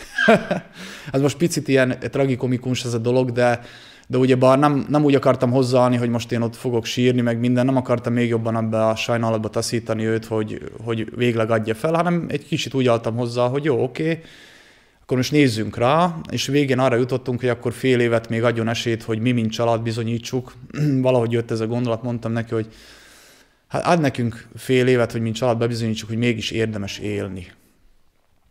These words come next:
És akkor mondta, hogy jó van. Édesanyám természetesen már össze volt törve, amikor azt mondta, hogy, hogy ő nem akar. Ez egy nagyon érdekes tapasztalat volt. Ez, itt, itt is egy picit láttam a halált egy ember szemébe, és egy nagyon közeli ember szemébe.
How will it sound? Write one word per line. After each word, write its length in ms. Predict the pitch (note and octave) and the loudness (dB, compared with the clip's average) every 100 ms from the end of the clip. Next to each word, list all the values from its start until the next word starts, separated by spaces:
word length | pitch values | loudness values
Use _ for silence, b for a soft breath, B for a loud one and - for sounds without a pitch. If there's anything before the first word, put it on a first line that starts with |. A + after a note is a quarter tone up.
| - _ - | -20 _ -18
És 100 | - | -14
akkor 160 | - F#3+ | 0 4
mondta, 320 | D#3+ A2 A2+ | 4 4 2
hogy 120 | A2+ | 2
jó 200 | A2+ A2 | 2 2
van. 220 | G#2+ G#2 | 0 -4
Édesanyám 440 | - A#2 A2+ A2+ G#2+ | -2 -2 -2 -4 -4
természetesen 460 | A2+ A2 A2+ - | -4 -4 -6 -8
már 80 | A2+ | -6
össze 200 | A2 - | -6 -4
volt 140 | A2 - | -6 -6
törve, 180 | A2+ | -8
amikor 220 | G#2+ G#2+ A2+ | -8 -6 -6
azt 180 | A2 | -6
mondta, 260 | A#2 A2+ A#2 | -8 -8 -6
hogy, 160 | A2+ A2+ B B B B B B B B | -8 -8 B B B B B B B B
hogy 140 | A2 | -6
ő 80 | A2 | -4
nem 120 | A2 | -2
akar. 400 | A2 A2+ A#2 A#2+ - B B - | -4 -4 -4 -4 -8 B B -8
Ez 100 | A#2 | -2
egy 60 | A#2+ | 2
nagyon 200 | C3+ A2+ | 2 2
érdekes 400 | A#2 A#2 A2+ - | 0 0 -4 -6
tapasztalat 540 | G#2+ A2 - A2 G#2 | -6 -6 -8 -6 -6
volt. 180 | G#2+ G#2 | -6 -6
Ez, 460 | A2 - - - - B B B | -6 -6 -8 -12 -20 B B B
itt, 240 | - D#3+ - | -2 -2 0
itt 320 | C3+ D#3 D#3 | 0 0 -2
is 120 | B2 | -4
egy 80 | A2+ | -4
picit 260 | B2 A2 A2 | -4 -6 -4
láttam 360 | G#2+ - G#2 | -4 -4 -6
a 40 | G2+ | -6
halált 420 | G#2 G2 F#2+ - | -4 -4 -4 -6
egy 140 | G#2+ | -6
ember 260 | G#2 G2+ F#2+ | -6 -6 -8
szemébe, 460 | - G#2 G#2 G#2+ | -10 -10 -10 -8
és 100 | G#2+ | -10
egy 60 | - | -8
nagyon 160 | A2+ A2 | -6 -6
közeli 280 | G#2+ G#2+ | -8 -8
ember 260 | G#2+ A2 G#2+ | -8 -8 -10
szemébe. 520 | - A2+ A2+ A#2 A2+ | -10 -8 -8 -8 -12